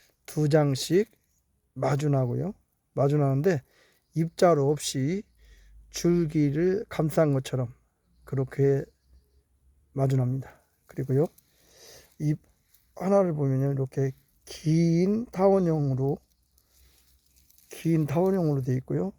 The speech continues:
아, 그, 어, 그 비교적 그, 뭐랄까, 이 폭 차이가 크지 않지만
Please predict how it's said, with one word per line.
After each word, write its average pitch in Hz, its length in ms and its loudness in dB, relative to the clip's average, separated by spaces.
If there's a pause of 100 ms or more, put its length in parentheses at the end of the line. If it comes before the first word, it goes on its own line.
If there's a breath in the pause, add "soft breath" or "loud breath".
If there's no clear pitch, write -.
(260)
아, 139 200 -2 (680)
그, 156 160 -2
어, 135 140 0 (920 loud breath)
그 156 160 0 (420)
비교적 165 640 4 (260)
그, 156 100 -8
뭐랄까, 139 680 -4
이 165 180 0
폭 - 320 0
차이가 165 480 0 (340)
크지 190 340 0
않지만 143 500 0